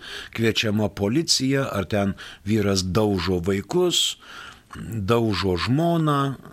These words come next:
girtuokliauja nuolat, neįmanoma gyventi. Tai vieną kartą policija išveža, antrą, trečią, na, paskiau jau yra pagrindas su tokiu asmeniu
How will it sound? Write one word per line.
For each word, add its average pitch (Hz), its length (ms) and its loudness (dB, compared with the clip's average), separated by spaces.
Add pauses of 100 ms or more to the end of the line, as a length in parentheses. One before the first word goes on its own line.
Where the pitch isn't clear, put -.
(880)
girtuokliauja 143 880 2
nuolat, 127 560 2
neįmanoma 104 720 2
gyventi. 147 560 0 (380)
Tai 98 180 -4
vieną 170 320 2
kartą 147 360 0
policija 135 600 0
išveža, 110 560 0
antrą, 143 400 0
trečią, 147 460 -2
na, 113 100 0
paskiau 131 480 -2
jau 113 160 0
yra 107 200 0
pagrindas 113 720 0 (340)
su - 180 -2
tokiu 113 460 0
asmeniu 107 720 0